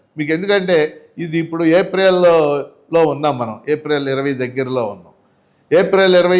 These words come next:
ఎనిమిది, మే ఇరవై ఎనిమిది, జూన్ ఇరవై ఎనిమిది, జూలై ఇరవై ఎనిమిది, అంటే మూడు నెలలు ఉంది మీకు టైమ్, కావాల్సిన టైమ్. ఈ ఎలక్షన్స్, ఈ ప్రచారాలు మీరు పెద్ద పట్టించుకోవాల్సిన అక్కర-, అక్కర్లు, మీ పని మీరు చేసుకోవటం.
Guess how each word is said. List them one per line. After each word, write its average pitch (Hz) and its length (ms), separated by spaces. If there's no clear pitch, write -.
ఎనిమిది, 190 200
మే 160 160
ఇరవై 180 320
ఎనిమిది, 185 220
జూన్ 165 180
ఇరవై 175 260
ఎనిమిది, 180 180
జూలై 160 300
ఇరవై 139 140
ఎనిమిది, 113 280
అంటే 160 120
మూడు 170 360
నెలలు 202 280
ఉంది 147 200
మీకు 110 160
టైమ్, 123 180
కావాల్సిన 185 520
టైమ్. 143 240
ఈ 151 80
ఎలక్షన్స్, 170 500
ఈ - 100
ప్రచారాలు 160 600
మీరు 147 200
పెద్ద 143 120
పట్టించుకోవాల్సిన 143 680
అక్కర-, 95 380
అక్కర్లు, 110 360
మీ 147 160
పని 170 140
మీరు 180 300
చేసుకోవటం. 131 540